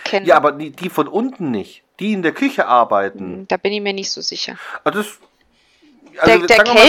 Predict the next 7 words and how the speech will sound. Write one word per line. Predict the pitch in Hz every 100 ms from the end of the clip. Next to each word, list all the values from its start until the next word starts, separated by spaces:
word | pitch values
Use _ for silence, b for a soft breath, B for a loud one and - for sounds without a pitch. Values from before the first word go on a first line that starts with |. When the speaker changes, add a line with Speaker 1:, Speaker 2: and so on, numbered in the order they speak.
| 349
Speaker 1:
Kellner, | 359
der | 339 277
rumrennt | 254 302 370 320 330 359
und | 277 277
das | 269
Zeug | - 262 -
serviert? | - 302 277 349 -